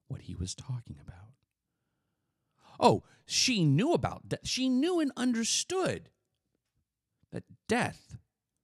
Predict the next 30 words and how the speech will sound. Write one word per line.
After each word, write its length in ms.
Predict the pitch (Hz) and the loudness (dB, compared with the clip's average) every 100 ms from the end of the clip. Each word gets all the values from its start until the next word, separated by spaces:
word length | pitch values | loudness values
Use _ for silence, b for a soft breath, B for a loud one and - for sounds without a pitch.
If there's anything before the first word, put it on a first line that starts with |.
| _ _ _ _ - | _ _ _ _ -12
would 100 | - | -8
await 260 | 147 320 | -6 -6
her. 260 | 196 - - _ _ _ _ _ _ _ _ _ _ _ _ _ _ _ | -6 -10 -12 _ _ _ _ _ _ _ _ _ _ _ _ _ _ _
Well, 100 | 156 | -12
how 120 | 147 185 | -4 -2
does 100 | 175 | -2
she 160 | - | 0
know 160 | 104 135 | 2 2
what 200 | 104 - | 2 -2
death 260 | 113 92 | -2 0
is 500 | 160 151 - - - - B B | 0 0 -2 -10 -14 -18 B B
if 160 | 117 - | -6 0
death 220 | 113 95 | 0 0
had 120 | 98 | -2
not 220 | 90 87 | -4 -6
been 80 | - | -6
around? 380 | 85 113 160 - | -4 -2 -2 -6
Did 120 | 110 | -12
God 220 | - - - | -14 -14 -14
tell 200 | - - | -10 -4
her? 100 | 208 | -4
Sure, 380 | 254 - 220 247 | -2 -2 0 0
maybe. 460 | 95 135 196 135 196 b b b b b _ _ _ _ _ _ _ _ _ _ _ _ | 0 0 -2 -4 -8 b b b b b _ _ _ _ _ _ _ _ _ _ _ _
But 100 | 147 | -8
she's 240 | - 185 - | -6 -6 -4
thinking 340 | 233 226 151 | -4 -2 -2
death 260 | 117 160 196 | 0 0 -2
of 140 | 127 | -4
the 60 | 107 | -6
flesh. 840 | - - 147 147 - - - - | -8 -10 -8 -8 -10 -16 -16 -20